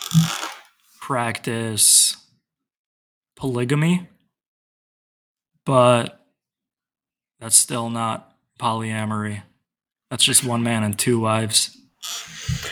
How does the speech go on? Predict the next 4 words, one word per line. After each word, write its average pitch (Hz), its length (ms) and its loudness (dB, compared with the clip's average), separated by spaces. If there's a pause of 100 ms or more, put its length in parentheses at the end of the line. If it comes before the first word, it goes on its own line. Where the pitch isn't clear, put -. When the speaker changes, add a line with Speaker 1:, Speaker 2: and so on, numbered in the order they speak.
(1600)
Speaker 1:
Well, 143 160 6
I 143 40 6
mean, 131 180 6
polyamory, 120 680 6